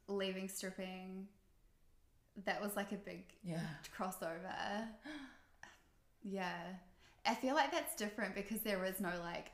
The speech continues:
Speaker 1: "I quit."
Speaker 2: Yeah.
Speaker 1: It was like I could ease off it, but little things for me was I would ask myself, "When I'm full-time coaching, what would my life look like?" And I
Speaker 2: Mm.
Speaker 1: started doing little things like getting up earlier,
Speaker 2: Mm.
Speaker 1: um, and just living my life in a routine like I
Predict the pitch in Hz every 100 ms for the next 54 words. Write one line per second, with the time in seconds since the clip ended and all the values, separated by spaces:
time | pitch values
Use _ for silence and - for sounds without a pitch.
0 | - 180 180 - 160 - - - - -
1 | 185 202 202 208 190 - 190 220 - -
2 | 180 180 - 185 - 269 240 214 214 214
3 | 220 226 214 220 208 190 185 185 185 -
4 | - - 196 202 180 185 202 190 - 175
5 | 175 - - - - - 180 214 208 208
6 | 190 185 175 180 170 170 170 170 185 -
7 | 180 - 180 170 170 - 180 - - -
8 | 110 - 196 190 190 175 202 185 196 190
9 | 190 185 180 175 - 175 180 180 196 -
10 | 185 185 175 - 180 175 175 175 170 180
11 | 185 190 175 175 - 180 170 165 170 170
12 | 190 - - 196 190 196 208 185 190 185
13 | 175 170 175 190 180 180 175 185 - 190
14 | 175 175 175 - 190 185